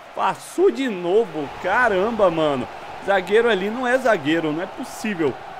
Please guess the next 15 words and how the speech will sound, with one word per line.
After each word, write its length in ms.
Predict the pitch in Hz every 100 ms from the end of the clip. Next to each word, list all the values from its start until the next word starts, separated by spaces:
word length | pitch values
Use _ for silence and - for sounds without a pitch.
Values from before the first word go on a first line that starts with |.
| - - -
Vamos 220 | 180 196
lá, 180 | 208 196
Cheia. 520 | - 220 208 180 127 - - - - -
Já 120 | 170
adiantou 600 | 196 220 214 214 208 185
pro 180 | - 208
Ferguson. 640 | 220 208 190 170 196 151 - - -
Olhou 240 | 190 208
o 60 | 220
Charles. 540 | - 214 202 175 160
Aí, 180 | 190 180
tá 240 | 165 196
todo 380 | 208 - 185 185
mundo 180 | 180 180
marcado. 560 | 202 226 - 151 120